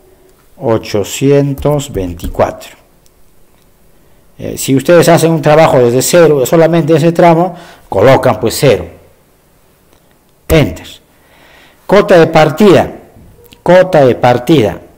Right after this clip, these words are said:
Picar, digitar. Cualquiera de ellos. Picar es, pues, voy a picar acá en el mismo dibujo. O si no, digitar, ¿no? Puedo digitar también.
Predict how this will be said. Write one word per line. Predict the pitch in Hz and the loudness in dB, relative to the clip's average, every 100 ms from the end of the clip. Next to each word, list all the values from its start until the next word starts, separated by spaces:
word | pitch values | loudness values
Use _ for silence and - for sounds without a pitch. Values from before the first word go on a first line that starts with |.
| _ _ _ _ _ _ | _ _ _ _ _ _
Picar, | - 131 131 190 214 226 127 | -10 -10 0 4 4 2 -2
digitar. | 127 123 139 123 127 90 85 - - | -6 -4 -6 0 0 0 -6 -18 -20
Cualquiera | - 202 202 349 | -4 -4 0 2
de | 262 226 | 4 4
ellos. | 196 175 170 - _ _ _ _ _ _ _ _ | 4 0 -8 -16 _ _ _ _ _ _ _ _
Picar | 185 170 226 190 | -8 2 2 4
es, | 175 | 0
pues, | - 170 165 | 0 0 0
voy | 127 135 147 | -4 -2 0
a | 131 | 0
picar | - 113 143 131 | -2 -4 0 0
acá | 113 127 | 0 -2
en | 117 | -4
el | |
mismo | 113 110 101 | -6 -6 -8
dibujo. | 101 147 151 - - _ _ _ _ _ _ _ | -4 -2 -2 -6 -20 _ _ _ _ _ _ _
O | 120 | -10
si | - | -4
no, | 165 | -2
digitar, | 135 135 - 147 180 123 104 | 0 -2 -4 0 2 2 -2
¿no? | 135 - - - | -8 -14 -20 -6
Puedo | 113 110 | -4 -4
digitar | 107 - 110 147 156 | -6 -8 -4 0 0
también. | 110 87 85 82 | -2 -8 -12 -14